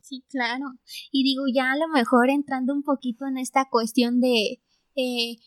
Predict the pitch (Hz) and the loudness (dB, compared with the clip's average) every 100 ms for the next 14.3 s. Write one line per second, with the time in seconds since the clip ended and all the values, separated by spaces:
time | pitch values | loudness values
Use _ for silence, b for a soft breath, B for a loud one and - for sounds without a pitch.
0 | _ _ 302 330 339 349 294 349 302 254 | _ _ 2 2 2 -2 -2 -4 -8 -8
1 | 247 233 233 240 262 262 277 262 226 247 | -8 -12 -10 -8 -6 -4 -2 -4 -2 -2
2 | 254 277 277 233 220 240 226 226 226 233 | 0 0 0 -2 -2 -4 -4 -4 -6 -6
3 | 254 254 269 311 294 285 277 294 262 233 | -6 -6 -6 -8 -8 -8 -8 -10 -8 -10
4 | 220 233 233 240 - 269 277 285 - 247 | -12 -20 -20 -20 -20 -20 -18 -18 -18 -20
5 | 285 277 269 285 294 330 320 311 370 - | -20 -20 -20 -20 -20 -20 -20 -16 -18 -18
6 | b b 254 b b - 427 494 523 554 | b b -20 b b -6 -4 -4 -2 0
7 | 494 494 494 427 453 440 392 415 453 330 | 2 0 -4 -2 -2 0 -2 -2 -2 -2
8 | - 285 302 285 226 - - - _ _ | -2 -6 -6 -14 -14 -20 -20 -20 _ _
9 | _ - 285 359 381 508 508 494 480 370 | _ -10 -6 -4 4 4 4 -2 -2 -4
10 | - - 277 349 359 _ _ _ _ _ | -4 -2 2 0 -2 _ _ _ _ _
11 | _ _ 254 247 254 381 - _ _ _ | _ _ -12 -10 -8 -8 -10 _ _ _
12 | - - - 269 277 269 262 262 269 311 | -20 -20 -4 -2 -2 -2 -2 -2 -4 -10
13 | 330 349 370 349 - 349 320 277 254 233 | -12 -10 -10 -12 -10 -8 -6 -6 -4 -6
14 | 214 247 | -8 -14